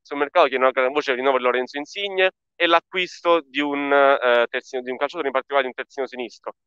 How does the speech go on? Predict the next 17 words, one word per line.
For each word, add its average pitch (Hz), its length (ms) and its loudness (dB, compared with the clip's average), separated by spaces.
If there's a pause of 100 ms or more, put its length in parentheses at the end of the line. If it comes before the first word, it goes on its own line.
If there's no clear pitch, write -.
(420)
Partendo 180 340 0
con 190 120 2
ordine, 202 500 4
eh, 143 200 6
rinnovo 147 300 4
di 147 80 -4
Insigne, 196 640 -2
una 151 140 2
situazione, 139 1080 0
eh, 131 60 2
molto 135 340 -4
spinosa, 170 640 0
eh, 127 180 4
il 123 80 -2
giocatore 135 320 2
potrebbe 131 300 -2
iniziare, 131 680 2